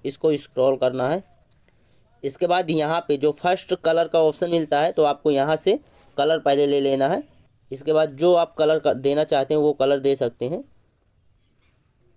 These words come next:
तो मैं एक ये कलर दे दिया हूँ। इसके बाद आपको फिर से नीचे चलना है। नीचे चलने के बाद यहाँ से आप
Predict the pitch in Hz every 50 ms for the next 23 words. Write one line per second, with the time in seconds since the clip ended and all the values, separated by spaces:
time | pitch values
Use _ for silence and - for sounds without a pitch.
0 | _ - 139 147 156 165 175 185 185 180 165 - _ - - _ - 127 147 160
1 | 175 170 170 170 170 170 160 151 170 170 156 165 165 165 175 170 - - 147 147
2 | - 170 165 160 160 160 156 156 160 151 - 165 160 - - 160 147 - - 170
3 | 175 160 - - - - - _ _ - 131 139 139 139 160 156 165 151 143 139
4 | 139 147 165 208 240 - _ _ _ _ _ _ _ _ _ _ - - 139 175
5 | 175 175 180 170 170 180 180 170 175 165 165 165 160 151 147 143 151 165 170 -
6 | 170 160 156 147 - _